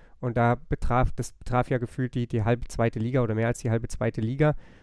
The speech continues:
Wie, äh, steht's um den V F L Bochum, um Planungssicherheit, Finanzen, et cetera in Zeiten ohne Zuschauer? Oder muss man sich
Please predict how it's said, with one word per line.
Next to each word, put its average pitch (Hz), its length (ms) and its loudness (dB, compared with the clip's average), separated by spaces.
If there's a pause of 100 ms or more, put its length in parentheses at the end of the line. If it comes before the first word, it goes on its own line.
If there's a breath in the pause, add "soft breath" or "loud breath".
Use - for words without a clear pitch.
(100)
Wie, 143 260 -2
äh, 156 100 0
steht's 151 400 0
um 160 160 -2
den 156 160 2
V 143 180 2
F 139 100 -4
L 139 120 4
Bochum, 165 640 0
um 135 300 -4
Planungssicherheit, 143 960 0
Finanzen, 139 520 -2
et 139 220 -6
cetera 143 500 0
in 135 240 -4
Zeiten 139 380 -2
ohne 143 320 -2
Zuschauer? 160 720 -2
Oder 139 320 0
muss 143 240 -4
man 139 160 -2
sich 135 320 -2